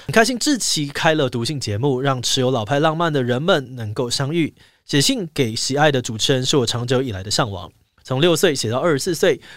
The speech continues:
从写给至交到写给自己，终于被我遇到了。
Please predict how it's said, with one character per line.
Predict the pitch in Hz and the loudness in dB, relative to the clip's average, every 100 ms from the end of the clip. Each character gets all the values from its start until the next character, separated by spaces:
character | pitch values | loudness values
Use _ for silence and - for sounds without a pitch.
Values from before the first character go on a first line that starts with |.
| - | -14
从 | - 156 208 | -4 -4 -2
写 | - - 180 190 | -6 -2 2 4
给 | - 143 | 4 0
至 | 110 - 160 | 0 -2 0
交 | 151 156 143 | 4 2 4
到 | 143 | 0
写 | - | 0
给 | 110 | -6
自 | 98 123 | -8 -10
己， | 117 101 - _ _ | -8 -10 -14 _ _
终 | - 202 214 | 0 0 2
于 | 143 117 | -2 -2
被 | 143 | -2
我 | 113 | -2
遇 | 139 | 0
到 | 135 147 | 2 2
了。 | 101 | 0